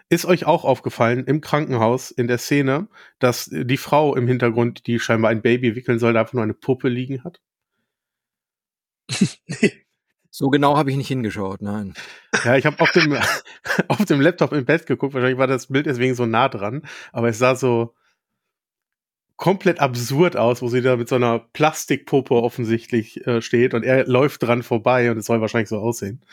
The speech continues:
Speaker 1: Ähm,
Speaker 3: Ich glaub,
Speaker 1: ein
Speaker 3: das wurde
Speaker 1: wunderschöner
Speaker 3: tatsächlich damals in den Filmen und, äh, und Serien der siebziger Jahre fast immer so gemacht, dass man nicht mit echten Babys hantiert hat,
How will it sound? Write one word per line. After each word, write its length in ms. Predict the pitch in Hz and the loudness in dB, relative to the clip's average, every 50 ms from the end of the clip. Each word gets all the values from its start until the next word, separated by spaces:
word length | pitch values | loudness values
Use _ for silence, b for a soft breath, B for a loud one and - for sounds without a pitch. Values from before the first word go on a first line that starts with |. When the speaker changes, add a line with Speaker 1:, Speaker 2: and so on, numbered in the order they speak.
| B B B B B B B - - | B B B B B B B -8 -4
Speaker 1:
Ähm, 260 | 110 107 107 107 110 110 | -4 -4 -4 -4 -8 -10
Speaker 3:
Ich 100 | - - | -8 0
glaub, 160 | 139 147 117 | 0 0 2
Speaker 1:
ein 40 | 107 | 2
Speaker 3:
das 120 | - - | 0 0
wurde 100 | 117 185 | 2 0
Speaker 1:
wunderschöner 160 | 208 214 170 | 0 0 0
Speaker 3:
tatsächlich 420 | - 165 151 - 170 180 196 - - | -2 -2 -2 0 0 0 0 0 0
damals 320 | 165 156 185 190 170 - | 0 2 2 0 -2 -2
in 140 | - 165 147 | -4 -2 0
den 240 | 156 151 147 139 - | 0 0 0 -2 -2
Filmen 460 | - 170 175 175 185 180 180 180 185 | 0 0 0 2 2 2 2 0 -2
und, 340 | - 139 139 143 127 - 160 | -2 -4 -4 -4 -4 -4 -6
äh, 300 | 147 139 139 139 131 - B B B B B B B B B B B _ _ | -2 0 2 2 2 0 B B B B B B B B B B B _ _
und 160 | - 123 127 | -2 -2 -2
Serien 440 | 104 110 135 147 170 175 165 147 127 | 2 2 2 4 4 2 0 -2 0
der 340 | - 143 139 139 131 135 147 | 2 2 2 4 2 0 -2
siebziger 460 | - 104 139 165 - - - 185 175 156 | -2 -2 -4 -4 -2 -2 -2 2 2 4
Jahre 320 | 151 143 135 151 170 165 | 4 4 2 2 0 -2
fast 280 | - - 156 - - - | -4 -4 -6 -6 -4 -2
immer 180 | 160 185 190 151 | 0 2 2 2
so 120 | 156 143 | 0 0
gemacht, 300 | 131 135 135 127 - - | 2 2 0 0 0 0
dass 120 | 135 - | -2 0
man 120 | 147 135 139 | 2 2 2
nicht 240 | 160 165 - - 160 | 2 0 0 -2 0
mit 160 | 151 143 180 | 0 0 0
echten 360 | - 151 - - - 160 127 | -2 -2 -2 -2 -4 -2 0
Babys 340 | 127 127 127 123 131 113 - | 2 2 2 2 0 0 0
hantiert 440 | 127 120 110 - - 131 123 - 123 | -2 -2 -2 0 0 0 0 2 0
hat, 240 | 131 131 - - | -2 -2 -4 -10